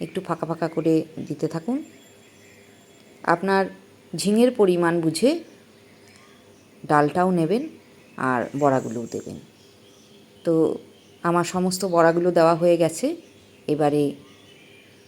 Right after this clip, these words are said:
আঁচ কমই থাকবে আর ঢাকনা বন্ধ করে দিলাম। পাঁচ ছ মিনিট রান্না করে নিচ্ছি। পাঁচ ছ মিনিট পরে দেখুন বড়াগুলো অনেকটাই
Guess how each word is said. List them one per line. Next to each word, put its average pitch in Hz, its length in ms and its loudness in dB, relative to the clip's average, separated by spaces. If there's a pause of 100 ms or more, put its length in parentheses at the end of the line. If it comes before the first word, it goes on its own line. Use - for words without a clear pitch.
আঁচ 165 240 0
কমই 170 300 0
থাকবে 175 340 -4
আর 233 180 -2
ঢাকনা 156 240 -6
বন্ধ 147 220 -4 (100)
করে 175 140 -2
দিলাম। 190 280 -4 (400)
পাঁচ 139 220 -6
ছ - 60 -12 (120)
মিনিট 220 300 -4 (760)
রান্না 123 340 -2
করে 110 120 -8
নিচ্ছি। - 400 -14 (960)
পাঁচ 202 220 6
ছ - 40 -8 (140)
মিনিট 240 220 -2 (100)
পরে 185 220 4
দেখুন 185 220 -4 (140)
বড়াগুলো 160 360 2
অনেকটাই 160 440 -2